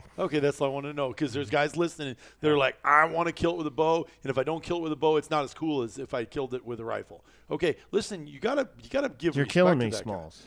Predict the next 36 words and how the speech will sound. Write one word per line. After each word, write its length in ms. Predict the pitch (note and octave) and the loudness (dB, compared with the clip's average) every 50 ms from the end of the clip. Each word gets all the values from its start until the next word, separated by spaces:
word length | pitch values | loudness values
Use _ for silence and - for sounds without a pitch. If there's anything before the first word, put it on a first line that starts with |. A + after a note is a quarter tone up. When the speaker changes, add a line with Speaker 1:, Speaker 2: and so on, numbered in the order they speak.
| - - | -20 -12
Speaker 2:
You're 120 | A#2 G2+ | -2 0
Speaker 1:
I 60 | C#3 D3 | 0 2
know 60 | C#3+ | 4
Speaker 2:
killing 140 | D#3+ D#3+ D3+ | 4 4 2
Speaker 1:
I'm 80 | C#3+ - | 2 0
Speaker 2:
me, 60 | G2+ | -2
Speaker 1:
killing 320 | - C3+ B2+ A#2 A2+ A2 | -2 0 0 0 -2 -6
Speaker 2:
Smalls. 160 | A2 G#2 F#2 | -8 -10 -12
Speaker 1:
you. 60 | G2+ - | -12 -10
I'm, 260 | - A2 A#2 B2 C3 B2 | -8 -8 -8 -8 -8 -6
I 120 | A#2 B2 C3+ | -4 -4 -4
know, 140 | C3+ C#3 C#3 | -4 -4 -6
'cause 160 | A2 B2+ A2+ A#2 | -6 -8 -8 -6
you 60 | C#3+ | -6
don't 140 | C#3+ C#3+ B2+ | -4 -4 -2
want 140 | C3 C3 C3 | -4 -4 -4
these 160 | D3 C3 A#2+ | -4 -4 0
Speaker 2:
So, 80 | F#3+ G3 | 0 2
Speaker 1:
guys. 280 | C3+ B2+ B2 - - - - - - G#3+ | 2 2 0 -4 -8 -16 -20 -18 -2 2
Speaker 2:
well, 140 | A3 A3 G#3 | 4 4 4
no, 220 | G#3+ A3+ A#3 A3 G#3 | 4 4 4 4 6
I 140 | F#3 F#3 | 4 4
just, 260 | F#3 F3+ A3+ G3+ - - | 2 2 0 -4 -4 -6
I 140 | D3 A#2+ - - _ _ C#3+ | -8 -8 -12 -20 _ _ 0
Speaker 1:
Deal 200 | C#3+ G3+ B3 C4 | 4 4 4 4
with 100 | B3+ G3 | 4 4
Speaker 2:
so 120 | - G3+ F#3 | 6 8 10
Speaker 1:
Kelly 240 | D#3+ D#3 D#3 D3 | 10 10 8 6
on 140 | C3+ B2 A#2+ | 4 2 0
that 140 | A#2+ A2+ G#2+ - _ - | -4 -6 -8 -10 _ -10
shit, 140 | A#2+ A#2+ A#2+ | -10 -10 -8
not 200 | B2 B2+ A#2 A#2 | -10 -10 -10 -10
me. 160 | A#2+ A2 G2+ | -8 -6 -4
Let's 200 | - A2 E3 E3+ | -2 -2 -2 -2
Speaker 2:
so, 200 | D3+ - G#3 | 0 2 2
Speaker 1:
just 40 | F#3+ | 2